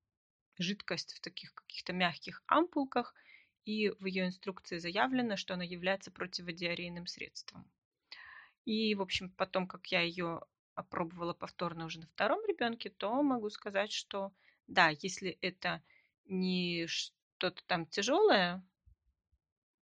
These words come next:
какое-то заболевание, то, в принципе, да, диарея она убирает.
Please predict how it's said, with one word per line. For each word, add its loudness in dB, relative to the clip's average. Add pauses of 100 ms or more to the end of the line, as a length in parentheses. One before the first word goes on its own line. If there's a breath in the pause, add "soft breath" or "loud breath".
(160)
какое-то -2
заболевание, -6
то, -4 (320)
в -20
принципе, -8
да, 6
диарея 0
она -4
убирает. -4